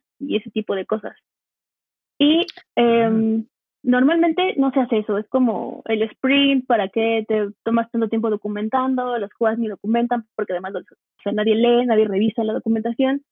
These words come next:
Speaker 1: eso debería ser en un plan de pruebas o en una estrategia de prueba para saber qué tipo de cosas sí suceden. Y después, durante el tiempo del desarrollo, tienen que estar revisando qué cosas son críticas.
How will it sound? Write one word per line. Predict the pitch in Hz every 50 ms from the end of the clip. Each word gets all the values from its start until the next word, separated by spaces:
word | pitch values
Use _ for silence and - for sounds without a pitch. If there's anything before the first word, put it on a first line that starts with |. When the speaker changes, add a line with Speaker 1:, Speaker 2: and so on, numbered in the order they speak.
| _ _ _ _ -
Speaker 1:
eso | - 262 339
debería | 302 294 254 247 240
ser | 262 247 262
en | 254 247
un | 240 240 233
plan | 233 240 226 226
de | 214 202
pruebas | - 240 269 302 311 302 -
o | 233
en | 226
una | 226 233
estrategia | 233 214 196 - 214 214 208
de | 202
prueba | - - 214 202 - 208 - _
para | - 208 208 214
saber | - 220 214 220 220 233 -
qué | - 226
tipo | 226 226 208 - 220
de | 214 208 208
cosas | - 208 208 226 214 -
sí | 220 208
suceden. | 220 - 226 214 208 196 220 214 _ _ -
Y | 254 262
después, | 269 269 269 _ _ - 277 285 285 269 247
durante | 269 240 220 208 208 - - 202 208 214 - -
el | 214 214 208 -
tiempo | 233 233 226 - 262
del | 262 254 240
desarrollo, | 247 - 262 262 262 262 233 233 262 320 _ _ _ - _ _ _ _ -
tienen | 240 240 226 226 220 214
que | - 202
estar | 202 - - 220 214 214 214 - - _ _ _ -
revisando | 226 233 226 220 202 - 226 220 226 226 220 226 226 226
qué | - -
cosas | - 220 220 214
son | - 220 214
críticas. | - 233 269 240 247 214 - 196 196